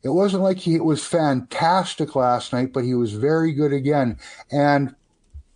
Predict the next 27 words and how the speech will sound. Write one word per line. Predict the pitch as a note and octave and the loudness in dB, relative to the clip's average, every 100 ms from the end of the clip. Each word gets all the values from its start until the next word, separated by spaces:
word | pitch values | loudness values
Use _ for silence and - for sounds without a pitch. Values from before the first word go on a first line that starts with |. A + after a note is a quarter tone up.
| _ - _ _ | _ -20 _ _
you | - D#3+ | -2 2
mentioned | G3+ G3+ F#3 D#3+ | 4 2 0 0
off | E3+ E3 C#3+ | 2 2 -2
the | |
top | C#3 E3 D3 | 0 0 2
before | C#3 - D3 C#3+ | -2 -2 0 2
I | C#3 | 0
came | D3+ C#3+ C3+ | 0 0 2
on, | C#3+ C#3+ | 2 2
you | C3+ | 2
were | B2+ | 0
talking | B2 C#3 C3+ C#3 C3 | 0 0 0 0 0
about, | C3+ | 0
you | F3 | 0
know, | F3 E3 | 2 2
there's | G#3 | 2
a | A#3+ | 2
lot | A#3+ A#3+ | 2 4
of | A#3 | 4
ways | G3+ G3 F#3 | 2 2 0
to | E3+ | 0
win. | E3 F3 | 2 2
You | D#3+ F#3 | 2 0
can | F#3 | 0
get | F#3 F3+ | 2 2
away | E3 E3+ | 2 2
with | E3 D#3 | 2 0